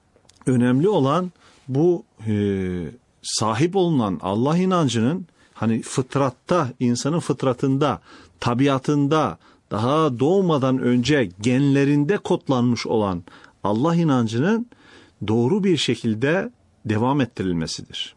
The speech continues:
Bunun için Allah peygamberler göndermiş. Ee,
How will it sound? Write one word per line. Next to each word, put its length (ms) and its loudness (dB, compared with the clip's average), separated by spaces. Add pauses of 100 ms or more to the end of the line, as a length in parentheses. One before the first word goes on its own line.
(600)
Bunun 140 2
için 260 0
Allah 360 0
peygamberler 720 0
göndermiş. 800 -6 (920)
Ee, 60 -6